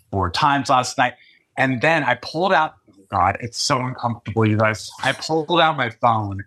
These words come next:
and got, like, a video, like, pulled up the video. I was like, "Would you mind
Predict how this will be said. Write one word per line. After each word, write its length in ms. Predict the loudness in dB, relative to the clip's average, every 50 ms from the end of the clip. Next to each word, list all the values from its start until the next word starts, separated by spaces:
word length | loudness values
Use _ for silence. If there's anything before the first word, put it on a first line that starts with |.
| -16 -20 -12 -4
and 120 | 0 2 2
got, 160 | 2 2 0
like, 140 | 0 -2 -2
a 40 | -4 -4 -2
video, 500 | 0 2 2 4 4 2 2 0 -2 -2 -2
like, 240 | -4 -4 -4 -6
pulled 220 | -8 -2 0 2 2
up 120 | 2 0
the 80 | -2 -2
video. 260 | 0 0 0 2 0
I 20 |
was 60 | 0 0
like, 140 | -2 -4 -8 -14 _ _
"Would 160 | -4 -2 0 0
you 120 | 0 2
mind 460 | 4 4 4 4 2 0 -2 -4 -8